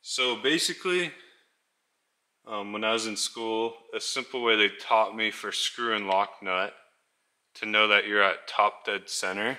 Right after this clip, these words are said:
is if you can move your intake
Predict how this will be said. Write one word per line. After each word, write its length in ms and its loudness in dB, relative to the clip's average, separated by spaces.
is 480 -4
if 240 -8
you 100 -2
can 440 -4
move 520 -2
your 160 -6
intake 760 0